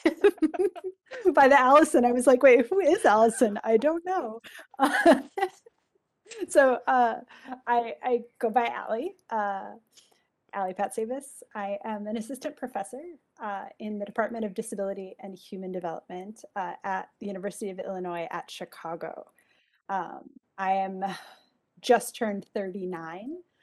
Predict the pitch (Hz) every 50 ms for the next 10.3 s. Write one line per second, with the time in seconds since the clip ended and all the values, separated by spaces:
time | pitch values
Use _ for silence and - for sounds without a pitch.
0 | _ _ _ _ _ _ _ 190 185 175 175 - - 196 196 190 185 185 180 -
1 | - - 202 196 196 196 180 - - - - - - - - _ _ _ _ _
2 | _ _ _ _ _ _ _ _ _ _ _ _ - 202 190 190 190 180 175 175
3 | 185 202 196 202 190 185 180 165 - 190 196 208 214 220 202 185 175 175 170 165
4 | 165 - 185 202 190 - - - 196 185 - - 180 185 175 - 185 175 175 175
5 | 170 - - 175 170 170 - 202 214 262 302 311 - _ _ _ _ _ _ _
6 | _ _ _ _ _ - - 170 - - - - - - _ _ - - - -
7 | 220 202 202 196 190 190 190 190 185 185 - - _ 202 196 190 190 190 190 190
8 | 185 185 185 185 185 185 165 _ _ _ _ _ _ _ _ - 226 - 254 247
9 | - 233 226 214 214 202 - 240 220 214 208 196 - - 196 208 262 285 - -
10 | - - 185 180 -